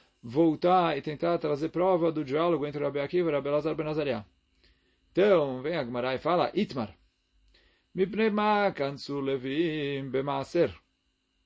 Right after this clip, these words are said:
Então, a Gemara fala, "Olha, foi falado em outro lugar. Qual é o motivo que os Leviim foram multados e eles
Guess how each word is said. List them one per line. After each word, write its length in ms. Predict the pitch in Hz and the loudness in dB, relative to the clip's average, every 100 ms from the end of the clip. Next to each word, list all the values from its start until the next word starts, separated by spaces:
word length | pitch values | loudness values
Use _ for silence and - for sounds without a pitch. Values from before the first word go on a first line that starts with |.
| _ _ _ _ _ _ | _ _ _ _ _ _
Então, 480 | 151 180 190 190 180 | 2 4 4 2 0
a 60 | 170 | -2
Gemara 280 | 175 185 | 0 0
fala, 260 | 180 180 160 | 2 2 4
"Olha, 180 | 151 131 | 2 2
foi 160 | 190 | -2
falado 380 | 196 175 165 156 | 0 2 2 0
em 80 | 143 | -4
outro 180 | 131 127 | -6 -4
lugar. 320 | 113 107 101 _ _ _ _ _ _ | -4 -4 -8 _ _ _ _ _ _
Qual 420 | 180 233 247 190 | 4 6 6 4
é 220 | 196 196 - | 4 2 0
o 100 | 156 | -4
motivo 680 | 139 131 - 196 180 233 226 _ _ _ | -2 -4 0 0 0 -2 -4 _ _ _
que 220 | - 180 | 2 4
os 180 | - 139 | 4 -2
Leviim 680 | 156 147 131 - 196 196 - _ - | 2 2 0 -4 -2 -2 -4 _ -18
foram 480 | - 165 180 175 151 | -2 4 6 6 2
multados 1160 | 131 127 120 110 170 185 208 196 220 - - - | -4 -6 -8 -2 4 4 4 0 -4 -4 -14 -12
e 100 | 135 | -4
eles 540 | 170 190 185 185 - | 0 2 2 2 -2